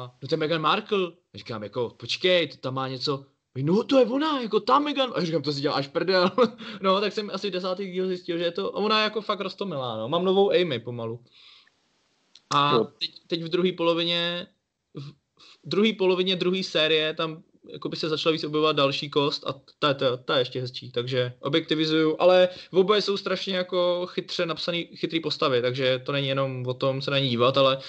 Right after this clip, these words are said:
Speaker 1: opravdu jsou fakt chytrý a pracovitý, takže doporučuju,
Speaker 2: Cool.
Speaker 1: do-, dobrý seriál, dobrý seriál.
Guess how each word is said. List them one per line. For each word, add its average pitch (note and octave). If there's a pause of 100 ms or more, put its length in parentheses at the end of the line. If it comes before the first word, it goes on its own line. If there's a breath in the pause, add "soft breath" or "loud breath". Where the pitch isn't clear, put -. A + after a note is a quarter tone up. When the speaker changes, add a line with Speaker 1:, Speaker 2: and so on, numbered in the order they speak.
(160 loud breath)
Speaker 1:
opravdu C#3
jsou C#3
fakt C#3
chytrý C#3
a C3+
pracovitý, C3
takže B2 (600 loud breath)
doporučuju, F#3
Speaker 2:
Cool. F#3+
Speaker 1:
do-, G3
dobrý G3+
seriál, D3
dobrý C3
seriál. A#2+